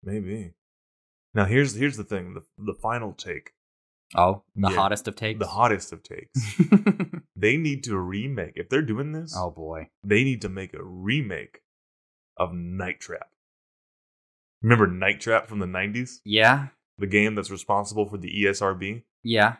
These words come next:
Speaker 1: <laughs> Yeah.
Speaker 2: That'd be kinda risque. Well, I mean,
Speaker 1: Oh,
Speaker 2: these
Speaker 1: in
Speaker 2: days, not really.
Speaker 1: twenty twenty-one? You know how tight that would be?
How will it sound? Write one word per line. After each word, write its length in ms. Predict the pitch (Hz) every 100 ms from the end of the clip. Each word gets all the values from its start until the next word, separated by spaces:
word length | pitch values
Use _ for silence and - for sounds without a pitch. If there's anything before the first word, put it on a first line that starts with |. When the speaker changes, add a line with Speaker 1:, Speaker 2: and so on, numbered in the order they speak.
| _
Speaker 1:
<laughs> 120 | 98 95
Yeah. 480 | 113 113 120 104 85 _ _ _
Speaker 2:
That'd 160 | 156 165
be 0 |
kinda 220 | - 113
risque. 640 | 110 - 120 135 131 113 _
Well, 240 | 185 220 -
I 20 |
mean, 160 | 254 180
Speaker 1:
Oh, 40 |
Speaker 2:
these 200 | 151 196
Speaker 1:
in 60 | 143
Speaker 2:
days, 160 | 107 135
not 60 |
really. 140 | 107 -
Speaker 1:
twenty 200 | 165 156
twenty-one? 360 | 160 190 190 - _ 117 120
You 160 | 139
know 100 | 170
how 240 | 139 120 95
tight 280 | - 113 -
that 140 | 117
would 160 | 117 113
be? 260 | 110 120